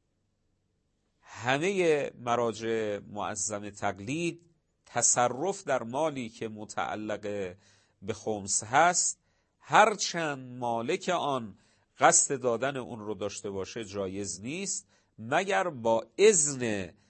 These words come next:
مرجع تقلید. البته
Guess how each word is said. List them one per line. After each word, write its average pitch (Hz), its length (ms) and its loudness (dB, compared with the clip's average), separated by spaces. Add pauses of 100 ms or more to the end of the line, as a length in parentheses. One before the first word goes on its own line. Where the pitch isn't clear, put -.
(300)
مرجع 104 560 0
تقلید. 82 540 -6 (1600)
البته 139 680 4